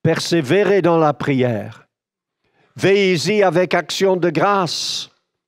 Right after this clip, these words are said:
veillez et priez en tout temps, afin que vous ayez la force d'échapper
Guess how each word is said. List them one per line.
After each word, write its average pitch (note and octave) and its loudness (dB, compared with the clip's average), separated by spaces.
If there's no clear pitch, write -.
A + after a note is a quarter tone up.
veillez C#3 0
et B2 -2
priez D3 -2
en C#3+ 0
tout G#3 -6
temps, A2+ -6
afin D3 -2
que C#3 -6
vous B2 -2
ayez C#3 2
la B2 -2
force - -4
d'échapper A#2+ -6